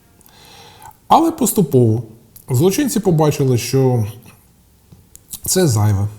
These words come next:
Якщо підтримувати контакти з певними працівниками державної влади, то вони можуть своєчасно повідомляти про одиноких осіб, які помирають.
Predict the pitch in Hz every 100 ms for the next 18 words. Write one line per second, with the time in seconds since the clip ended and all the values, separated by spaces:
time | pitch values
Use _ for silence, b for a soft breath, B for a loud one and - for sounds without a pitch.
0 | - _ _ - _ B B B B 131
1 | 139 135 220 190 151 165 165 147 135 120
2 | 135 117 123 - 117 104 107 110 110 123
3 | 117 110 98 - - _ _ _ _ -
4 | - 143 127 123 113 117 123 123 113 107
5 | 107 92 - - 120 110 110 107 110 120
6 | 170 175 180 - - B B B B B
7 | - 156 220 277 180 175 - 143 139 190
8 | 180 131 131 120 120 156 160 151 135 -
9 | 123 127 - 127 131 185 185 110 104 -
10 | 110 - - - 113 101 160 113 104 95
11 | 95 -